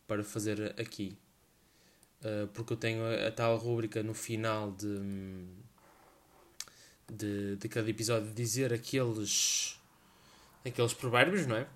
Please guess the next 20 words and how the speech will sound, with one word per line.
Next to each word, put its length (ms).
Mas 120
eu 80
tive 140
a 20
pensar 320
numa 220
cena 380
que 140
era, 220
ah, 380
pá, 160
coisas 360
que 100
me 60
chateiam, 680
mesmo, 400
mesmo 380
a 40
sério, 400
pá, 80